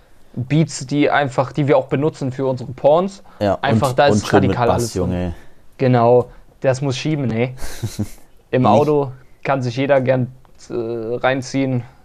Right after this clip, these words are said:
Speaker 2: Auch?
Speaker 1: Und, ähm, natürlich auch den Podcast hier. <laughs>
Speaker 2: Ja, und, äh, geile Playlist, da muss ich jetzt grad mal gucken, wie die heißt. Ähm,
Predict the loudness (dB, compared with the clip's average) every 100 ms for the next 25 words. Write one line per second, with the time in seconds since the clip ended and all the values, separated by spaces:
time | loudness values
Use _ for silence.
0 | -14 -2 0 2 0 0 0 2 2 0
1 | -6 0 0 0 -2 -2 -2 -6 -8 -8
2 | -12 -18 -18 -14 -12 -4 -2 -4 -2 0
3 | 2 0 0 4 6 6 6 2 2 0
4 | 0 0 0 0 -2 -2 0 -2 0 0
5 | 0 -4 -4 -2 -2 -2 -2 -4 -8 -20
6 | -20 -20 -20 -20 -20 -20 -20 0 4 6
7 | 8 6 6 6 4 2 0